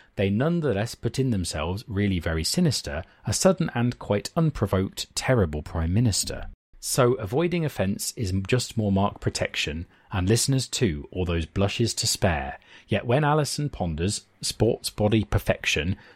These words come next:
John weighs up her words and concluded, "That's fair.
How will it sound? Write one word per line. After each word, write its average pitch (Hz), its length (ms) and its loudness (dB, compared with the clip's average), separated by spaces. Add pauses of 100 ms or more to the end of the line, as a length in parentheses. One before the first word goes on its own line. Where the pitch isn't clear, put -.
(120)
John 98 240 2
weighs 123 340 0
up 123 240 -4
her 107 160 0
words 98 340 0
and 101 140 0
concluded, 104 680 0 (440)
"That's - 240 2
fair. 98 480 2